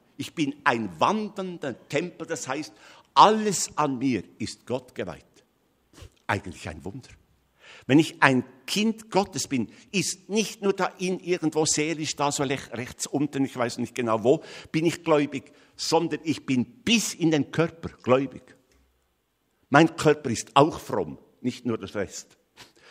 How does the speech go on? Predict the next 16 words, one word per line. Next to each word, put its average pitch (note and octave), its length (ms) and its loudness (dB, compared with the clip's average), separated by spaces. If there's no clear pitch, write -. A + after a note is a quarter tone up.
Einige D3 200 -2
sagen, C#3+ 300 -4
das - 160 -10
ist - 100 -16
alles D3+ 280 -4
eine C3+ 180 -6
geistliche B2+ 640 -8
Angelegenheit. G#2 680 -4
Dabei C3+ 320 0
steht - 320 -4
hier A#2 160 -4
ganz F#3 420 2
klar, C3+ 220 0
dass A#2 200 -6
mein F#2 200 -4
Leib A2 480 0